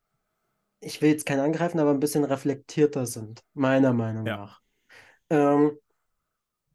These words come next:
Speaker 1: aber es ist krass, äh, wenn man sich das anguckt, bis auf halt die eine Dame, die halt viel Sport macht,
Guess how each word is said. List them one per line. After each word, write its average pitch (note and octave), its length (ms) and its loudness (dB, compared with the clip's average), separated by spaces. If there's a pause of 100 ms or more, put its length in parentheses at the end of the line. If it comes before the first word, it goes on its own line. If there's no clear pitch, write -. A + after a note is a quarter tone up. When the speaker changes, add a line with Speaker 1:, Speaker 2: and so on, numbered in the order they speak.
(120)
Speaker 1:
aber C#3 200 2
es C3+ 100 -2
ist D#3 180 -4
krass, - 400 -6
äh, C#3+ 360 -2
wenn C#3 100 0
man D3 200 2
sich C#3+ 180 -8
das C3+ 140 -6
anguckt, F3 420 -6
bis D3 160 -4
auf - 220 -12
halt A#2 220 -8
die B2 100 -16
eine A2 260 -8
Dame, C3+ 340 0
die A#2 200 -10
halt A2+ 200 -10
viel - 160 -14
Sport - 260 -6
macht, G3 200 -4